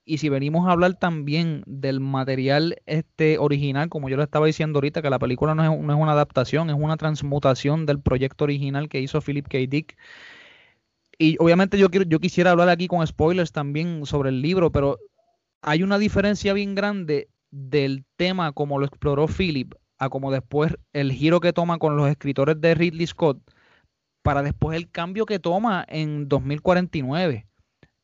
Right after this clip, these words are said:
porque la película de en dos mil cuarenta y nueve también toma un giro bien grande en la temática específicamente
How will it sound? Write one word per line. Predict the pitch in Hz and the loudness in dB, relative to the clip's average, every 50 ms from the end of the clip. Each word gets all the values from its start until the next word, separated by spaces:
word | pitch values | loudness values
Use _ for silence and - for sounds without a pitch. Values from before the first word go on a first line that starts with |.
| _ | _
porque | - 151 147 139 - 143 | 0 0 0 0 0 0
la | 139 139 | 0 0
película | 135 131 135 135 - 170 202 214 226 214 - _ _ _ _ - | 0 -2 -2 -2 0 2 4 4 4 2 0 _ _ _ _ -16
de | 147 143 147 | -10 -6 -4
en | 156 | -2
dos | 147 156 | 0 -2
mil | 147 151 160 156 | -2 -2 -4 -2
cuarenta | - 185 180 180 180 - 180 | 0 0 0 0 -2 -4 -4
y | |
nueve | 175 175 180 180 | -2 0 0 0
también | 180 165 160 160 165 165 156 | 0 -2 -2 -2 -4 -4 -2
toma | - 175 165 160 | -2 -2 -2 -2
un | 156 156 | -2 -2
giro | 143 156 165 170 165 | -2 0 0 2 0
bien | 160 160 160 156 143 | 0 0 -4 -4 -4
grande | 135 135 151 165 170 160 147 147 131 131 - - - | -4 -4 -4 -4 -4 -2 -2 -2 -2 -4 -6 -8 -8
en | 135 139 139 | -6 -2 -2
la | 135 135 | -2 -2
temática | - 127 120 127 139 175 - 175 - 135 | -2 -2 -2 0 -2 -2 -2 -2 -2 -2
específicamente | 131 - - 131 - 139 - 147 127 - 120 117 127 156 190 - _ - 104 104 | -2 -2 -2 -4 -4 -4 -6 -6 -6 -6 -4 -4 -4 -4 -6 -6 _ -16 -18 -18